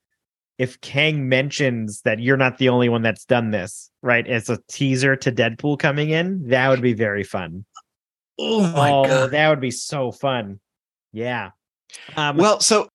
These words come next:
Speaker 3: I suppose this is all possible, and Spider-Man No Way Home and Doctor Strange Multiverse of Madness, I think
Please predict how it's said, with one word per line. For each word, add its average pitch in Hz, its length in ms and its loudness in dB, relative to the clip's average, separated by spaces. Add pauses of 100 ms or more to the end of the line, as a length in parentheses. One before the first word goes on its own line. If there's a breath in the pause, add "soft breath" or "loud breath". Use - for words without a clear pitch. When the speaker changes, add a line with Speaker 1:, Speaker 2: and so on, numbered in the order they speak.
Speaker 3:
I 175 80 2
suppose 233 420 -4
this 220 160 -8
is 180 120 -4
all 160 180 2
possible, 113 800 -6 (340 soft breath)
and 120 420 -2 (580)
Spider-Man 175 960 2 (360)
No 131 200 4
Way 139 160 4
Home 113 520 -2
and 104 180 -12
Doctor 117 360 0
Strange 113 520 0
Multiverse 107 480 -4
of 92 80 -12
Madness, 95 360 -4
I 104 100 -6
think 104 320 -4